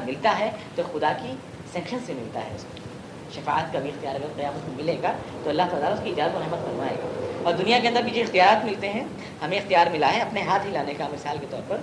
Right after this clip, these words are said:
تو یہ اللہ کی اجازت سے ملا ہے۔ جب تک اس کے ہمیں اختیار، ہمیں حاصل ہے اجازت، ہمارا ہاتھ ہل رہا ہے، ہم سانس لے رہے ہیں، ہمارے اندر رگوں میں خون دوڑ رہا ہے۔ زندگی کے ایک ایک سانس اس کے اختیار کی محتاج ہے، اور جس روز وہ ہم سے واپس لے لے گا، ہم ایک سانس بھی نہیں لے پائیں گے۔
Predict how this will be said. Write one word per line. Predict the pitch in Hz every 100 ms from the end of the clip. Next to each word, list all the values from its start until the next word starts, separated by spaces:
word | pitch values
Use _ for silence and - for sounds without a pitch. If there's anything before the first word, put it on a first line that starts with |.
| - - -
تو |
یہ | 196
اللہ | 156 170 185
کی | -
اجازت | 143 143 175
سے | 220
ملا | 202
ہے۔ | 214
جب | 180 -
تک | 170
اس | 156
کے | 147
ہمیں | 139 151
اختیار، | - 139 - 135 - -
ہمیں | 147 - 151
حاصل | 127 180 214
ہے |
اجازت، | 170 170 262 - - -
ہمارا | 156 139
ہاتھ | 156 -
ہل | 131
رہا | 113
ہے، | 110 98 - - -
ہم | 175 185
سانس | 202 220 -
لے | 156
رہے | 127
ہیں، | 131 - - - - - -
ہمارے | 170 196
اندر | 214 208
رگوں | 208
میں | 214 220
خون | 240 214
دوڑ | 175
رہا | 147 139 127
ہے۔ | 160 - -
زندگی | 185 208 233
کے | 262
ایک | 247
ایک | 233
سانس | 220 262 285
اس | -
کے | 254
اختیار | - 180 208
کی | 226
محتاج | 165 - 131 -
ہے، | - - -
اور | 170
جس | 180 196
روز | 220
وہ | 202
ہم | 196
سے | 185
واپس | 160 220
لے | 226
لے | 220
گا، | 247
ہم | 247
ایک | 185
سانس | 175 170 180
بھی | 208
نہیں | 160
لے | 139 120
پائیں | 98 -
گے۔ | -